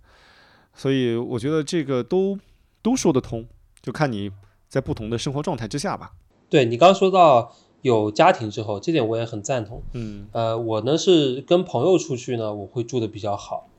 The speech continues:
Speaker 1: 嗯。
Speaker 2: 啊，因为考虑到毕竟不能让别人跟，跟着我一起受苦嘛。<laughs> 其实我觉得自从皈依了价值投资，啊，也不是价值投资，就是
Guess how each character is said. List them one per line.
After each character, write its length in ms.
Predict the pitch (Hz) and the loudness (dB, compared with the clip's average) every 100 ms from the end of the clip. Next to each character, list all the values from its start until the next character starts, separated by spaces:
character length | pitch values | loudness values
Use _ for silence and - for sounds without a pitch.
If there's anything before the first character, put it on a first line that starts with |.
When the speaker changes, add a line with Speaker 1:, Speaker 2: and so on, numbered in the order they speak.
| _ _ - | _ _ -8
Speaker 1:
嗯。 380 | 131 110 98 98 - | -8 -8 -12 -16 -10
Speaker 2:
啊， 280 | 110 104 101 | -4 -4 -4
因 300 | 143 156 139 | -8 -6 -2
为 460 | 135 127 120 120 - _ _ | 0 0 0 -4 -10 _ _
考 220 | - 110 | -6 -4
虑 120 | 120 | -2
到 520 | 147 143 127 113 120 - _ 180 175 | 4 6 8 6 2 -10 _ -16 -10
毕 80 | 151 | -6
竟 240 | 127 127 | -4 -4
不 140 | 123 175 | 2 4
能 140 | 131 | 4
让 180 | 143 123 | 4 2
别 100 | 123 | 0
人 180 | 127 131 | 0 0
跟， 340 | 160 156 160 165 | 2 2 2 2
跟 160 | 170 | 4
着 140 | 175 147 | 4 4
我 140 | 120 | 2
一 80 | 135 | -2
起 180 | 123 117 | -4 -2
受 240 | - 147 | 4 4
苦 300 | - - 123 | 2 -2 0
嘛。 80 | 120 143 120 147 - 220 | 4 4 6 2 4 6
<laughs> 400 | 190 - - 190 | 6 6 0 2
其 80 | 160 | 2
实 120 | 151 170 | 4 6
我 200 | 160 135 | 8 8
觉 160 | 139 | 8
得 300 | 165 165 156 | 8 8 6
自 260 | 156 - 185 | 4 -2 0
从 400 | 165 131 139 147 _ - | 4 2 2 -6 _ 2
皈 160 | 180 170 | 8 10
依 160 | 165 | 10
了 180 | 165 131 | 8 6
价 260 | 127 175 135 | 6 2 2
值 160 | 127 | -2
投 240 | 123 120 117 | -6 -6 -8
资， 320 | 127 123 131 _ _ _ | -6 -8 -8 _ _ _
啊， 80 | 123 | -2
也 80 | 110 | -2
不 160 | - | 0
是 80 | 135 | 0
价 140 | 147 | 2
值 80 | 110 | 0
投 80 | 110 | -4
资， 140 | - | -4
就 80 | 123 | -2
是 180 | 127 117 | -2 -2